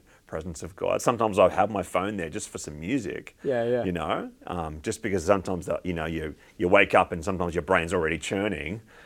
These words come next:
Speaker 1: right? You, you know that one.
Speaker 2: Yep.
Speaker 1: But, but most of the time it's just, let's sit in complete silence.
Speaker 2: Yeah, yeah.
Speaker 1: And
Speaker 2: Wow.
Speaker 1: just let the presence of God come before any other
Speaker 2: Yeah.
Speaker 1: information hits my world.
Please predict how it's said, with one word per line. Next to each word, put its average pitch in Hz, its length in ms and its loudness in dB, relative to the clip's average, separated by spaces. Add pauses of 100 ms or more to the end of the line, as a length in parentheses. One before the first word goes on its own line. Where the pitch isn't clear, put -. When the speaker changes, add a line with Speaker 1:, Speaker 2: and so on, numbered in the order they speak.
(240)
Speaker 1:
right? 85 320 2
You, 98 240 -6
you 95 120 -4
know 80 200 -2
that 76 160 -2
one. 95 220 -8 (220)
Speaker 2:
Yep. 120 300 0
Speaker 1:
But, 90 300 4 (640)
but - 300 0
most 107 340 2
of 117 60 -4
the 104 80 2
time 95 340 0
it's - 180 -4
just, 85 320 -2
let's - 180 -2
sit - 320 -4
in 80 300 -10 (340)
complete 90 480 -6
silence. - 680 -14 (280)
Speaker 2:
Yeah, 139 160 2
yeah. 143 240 0 (200)
Speaker 1:
And 147 80 -2
Speaker 2:
Wow. 160 60 0
Speaker 1:
just - 200 -6
let 85 320 -4
the - 80 -14
presence 95 380 -2
of 95 80 -10
God 82 320 0
come 76 360 -10
before 80 380 -6
any 104 500 0
other 82 380 0
Speaker 2:
Yeah. 69 60 -6
Speaker 1:
information 82 640 -6
hits 73 260 -14
my 76 200 -10
world. 73 580 -6